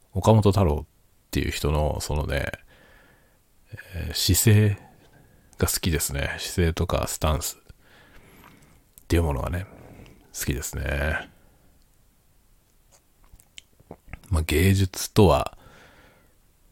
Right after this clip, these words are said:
こうあるべし。まあ、芸術とはというよりは、えー、芸術家たるものは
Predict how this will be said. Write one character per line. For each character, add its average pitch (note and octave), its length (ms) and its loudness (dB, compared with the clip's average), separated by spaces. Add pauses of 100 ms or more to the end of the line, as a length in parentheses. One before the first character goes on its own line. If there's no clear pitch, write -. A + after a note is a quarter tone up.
(840)
こ D2 640 0
う - 120 -12
あ F2 100 2
る D#2 80 -2
べ - 140 -6
し。 - 400 -8 (1120)
ま D#2 120 -2
あ、 - 20 -4
芸 E2+ 200 -2
術 B2+ 220 2
と C#3+ 120 4
は - 100 2
と - 100 -6
い - 80 -4
う - 40 -6
よ - 80 -6
り - 80 -6
は、 - 320 -6 (720)
え E2+ 200 -8
ー、 - 40 -16
芸 G#2 260 6
術 C3 320 4
家 F#2+ 320 6 (840)
た - 140 4
る D2+ 80 2
も C2+ 140 -4
の D2+ 120 -2
は - 300 -8